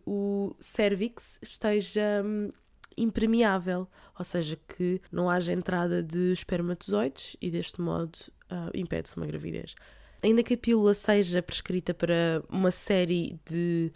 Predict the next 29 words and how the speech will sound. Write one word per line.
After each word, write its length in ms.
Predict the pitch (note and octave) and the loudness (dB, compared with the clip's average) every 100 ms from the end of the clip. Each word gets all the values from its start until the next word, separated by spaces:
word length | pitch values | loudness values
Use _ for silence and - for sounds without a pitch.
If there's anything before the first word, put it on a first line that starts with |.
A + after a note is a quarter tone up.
| - - | -10 -12
condições 840 | - F#3 F3+ - - F3 E3+ D#3+ | 0 0 2 -2 0 0 0 -2
como 400 | - D3+ D#3 D3+ | -4 -2 0 2
acne, 640 | D3 D#3 - - E3 D3+ D3+ - - - _ | 2 2 0 -4 0 0 -2 -6 -20 -20 _
ausência 540 | D#3 D#3+ D#3 D#3+ - D#3 | 0 2 2 2 0 -2
de 80 | |
menstruação, 1000 | D3+ D3+ - E3 F3 - D#3 D3 D3 D#3 - | 0 -2 -2 -4 -4 0 2 2 2 -2 -4
menstruações 640 | D#3 D#3+ - D#3+ - D#3+ | -2 -2 -2 -8 -6 -6
muito 260 | D#3 D#3+ D#3 | -4 -6 -4
abundantes, 760 | D#3+ F3 G3 F3+ E3 E3 - - - - - | -4 -2 0 2 2 -2 -6 -12 -16 -20 -16
ciclos 540 | - - F3 - D#3 | -4 -2 -2 -2 0
anovulatórios, 880 | D#3 D3+ D3+ D#3 D3+ - F3+ E3 D#3 | 2 2 2 0 0 0 0 0 -2
ou 60 | |
seja, 280 | C3 C#3+ C#3 | -4 -4 -4
ciclos 460 | D3 D#3 C#3+ D#3 - - | -4 -4 -4 -8 -8 -10
em 100 | D#3 | -12
que 120 | - | -8
não 100 | D#3 | -8
se 140 | - | -6
ovula, 540 | D#3 D#3 G3+ G3+ G3 G3 | -6 -4 -2 2 2 0
síndrome 380 | - G#3 G3 F3+ | -4 0 2 2
dos 120 | E3 | 2
ovários 320 | D#3+ D3+ D3+ | 0 0 -2
poliquísticos, 880 | - D#3 D3+ - G#3+ - G3 F#3+ - | -4 -4 -4 -4 -4 -2 -6 -6 -12
ciclos 420 | - - - - D3+ | -12 -10 -12 -10 -8
mais 240 | C#3+ D3 | -8 -4
longos, 480 | F3+ G#3+ G#3 F#3+ - | -2 0 -2 -6 -12
ciclos 320 | - - D3+ | -12 -10 -10
mais 220 | D3+ D3 | -8 -10
curtos, 420 | - - A3 - | -6 -4 -4 -6